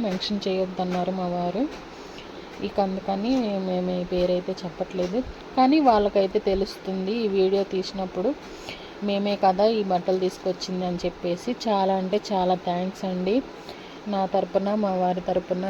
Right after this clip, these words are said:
మీకు థ్యాంక్స్ చెప్తున్నాము. అలాగే విజయ్ మహేంద్ర కూడా మీకు థ్యాంక్స్ చెప్తున్నాడు. కొంచెం పెద్ద అయ్యాక మీ దగ్గరకు వస్తాడు మిమ్మల్ని పలకరించడానికి. ఇది ఫ్రెండ్స్ ఈరోజు విజయ్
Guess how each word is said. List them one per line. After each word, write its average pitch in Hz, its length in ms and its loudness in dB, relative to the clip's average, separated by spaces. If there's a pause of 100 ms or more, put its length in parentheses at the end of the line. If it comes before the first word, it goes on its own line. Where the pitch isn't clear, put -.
మీకు 180 200 -4 (120)
థ్యాంక్స్ 180 380 -2
చెప్తున్నాము. 180 640 -2 (140)
అలాగే 180 400 2
విజయ్ 185 340 0
మహేంద్ర 180 380 -2 (140)
కూడా 180 180 2 (460)
మీకు 185 260 -4
థ్యాంక్స్ 180 360 -4
చెప్తున్నాడు. 180 560 0 (800)
కొంచెం 202 260 0 (120)
పెద్ద 190 260 0
అయ్యాక 190 340 4 (160)
మీ 214 160 2
దగ్గరకు 180 360 0
వస్తాడు 180 400 0
మిమ్మల్ని 180 340 0
పలకరించడానికి. 175 840 -2 (2750)
ఇది 190 200 4
ఫ్రెండ్స్ 208 380 -2
ఈరోజు 190 400 2 (420)
విజయ్ 190 260 0